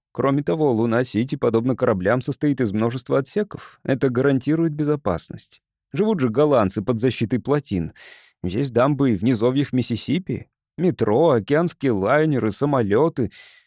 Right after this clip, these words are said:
Все это искусственная среда для обитания человека. Луна-Сити кажется вам странным только потому, что он так далек».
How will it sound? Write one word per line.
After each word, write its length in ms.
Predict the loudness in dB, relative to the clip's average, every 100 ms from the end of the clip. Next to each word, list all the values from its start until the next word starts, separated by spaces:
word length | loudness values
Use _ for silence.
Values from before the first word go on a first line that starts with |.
| -10
Все 240 | 0 2
это 180 | 2 0
искусственная 580 | -2 0 -2 0 0 0
среда 340 | 0 0 0
для 140 | 2
обитания 460 | 0 0 0 -2 -2
человека. 640 | -2 -4 -2 -4 -8 -18 _ _ _ _ -6
Луна-Сити 760 | 0 2 2 0 0 -2 -2
кажется 400 | -2 0 0 -2
вам 160 | -2 0
странным 640 | -2 -4 0 0 2 0
только 340 | 0 0 0 -2
потому, 440 | -2 0 0 0
что 180 | -2 -2
он 120 | -2
так 340 | -2 -4 -4 -10
далек». 680 | -4 -2 0 -2 -4 -20